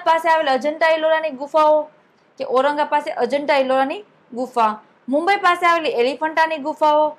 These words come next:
ઓડિશામાં ભુવનેશ્વરની પશ્ચિમે ઉદયગીરી, ખંડગીરી ગુફાઓ, મધ્યપ્રદેશની બાઘની ગુફાઓ,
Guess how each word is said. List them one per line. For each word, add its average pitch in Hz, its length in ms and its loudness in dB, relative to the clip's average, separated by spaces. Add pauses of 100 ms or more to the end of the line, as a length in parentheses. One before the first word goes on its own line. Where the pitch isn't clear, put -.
(400)
ઓડિશામાં 302 640 2
ભુવનેશ્વરની 302 540 -4
પશ્ચિમે 285 480 -4
ઉદયગીરી, 285 760 -2 (1300)
ખંડગીરી 302 460 0
ગુફાઓ, 294 640 4 (200)
મધ્યપ્રદેશની 339 800 0
બાઘની 247 480 2
ગુફાઓ, 294 640 2